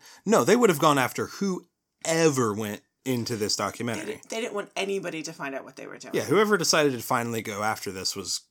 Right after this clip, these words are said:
Speaker 2: Yeah.
Speaker 1: was going to, to try to shut
Speaker 2: It,
Speaker 1: this whole thing
Speaker 2: it
Speaker 1: down.
Speaker 2: was just too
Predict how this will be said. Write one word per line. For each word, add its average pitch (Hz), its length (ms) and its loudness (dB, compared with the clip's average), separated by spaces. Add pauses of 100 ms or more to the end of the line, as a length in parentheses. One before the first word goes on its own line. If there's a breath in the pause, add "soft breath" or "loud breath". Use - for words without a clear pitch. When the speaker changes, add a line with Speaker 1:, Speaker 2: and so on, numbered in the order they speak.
Speaker 2:
Yeah. 87 80 -4
Speaker 1:
was 110 160 -2
going 113 680 -2
to, 98 300 -2
to - 200 -6
try 104 260 0
to 92 180 -6 (120)
shut - 240 2
Speaker 2:
It, - 20 -16
Speaker 1:
this - 140 -2
whole - 140 -2
thing 196 180 -4
Speaker 2:
it 202 80 0
Speaker 1:
down. 208 120 0
Speaker 2:
was 294 260 -4
just - 600 -4 (180)
too - 440 -4